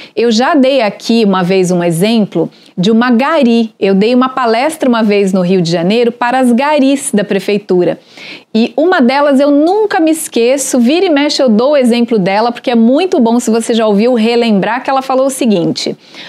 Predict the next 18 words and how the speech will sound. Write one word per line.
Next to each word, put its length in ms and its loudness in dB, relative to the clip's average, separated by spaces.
"Olha, 520 0
eu 240 0
sou 400 0
gari, 640 0
mas 280 0
a 100 0
minha 340 2
profissão 1000 -4
é 120 -2
muito 640 2
valorosa." 840 0
E 80 -2
quando 260 -2
ela 160 0
falou 300 0
isso, 220 -2
as 80 -6
pessoas, 760 -4